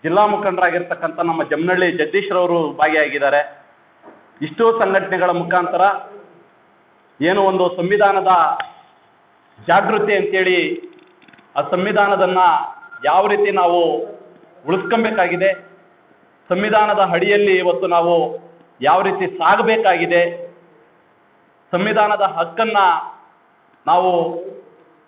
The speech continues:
ಯಾವ ರೀತಿ ಚಲಾಯಿಸಬಹುದಾಗಿದೆ ಅನ್ನೋದನ್ನ ಒಂದು ವಿಚಾರವಾಗಿ ಇಟ್ಕೊಂಡು ಇವತ್ತು ಇಡೀ ರಾಜ್ಯಾದ್ಯಂತ ದಲಿತ ಸಂಘಟನೆಗಳ ಒಂದು ಐಕ್ಯತಾ ಹೋರಾಟ ಚಾಲನಾ ಸಮಿತಿ ಅಂತೇಳಿ ಏನು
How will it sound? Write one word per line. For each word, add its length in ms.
ಯಾವ 160
ರೀತಿ 340
ಚಲಾಯಿಸಬಹುದಾಗಿದೆ 1000
ಅನ್ನೋದನ್ನ 560
ಒಂದು 180
ವಿಚಾರವಾಗಿ 540
ಇಟ್ಕೊಂಡು 680
ಇವತ್ತು 320
ಇಡೀ 320
ರಾಜ್ಯಾದ್ಯಂತ 760
ದಲಿತ 340
ಸಂಘಟನೆಗಳ 520
ಒಂದು 580
ಐಕ್ಯತಾ 380
ಹೋರಾಟ 400
ಚಾಲನಾ 400
ಸಮಿತಿ 300
ಅಂತೇಳಿ 380
ಏನು 480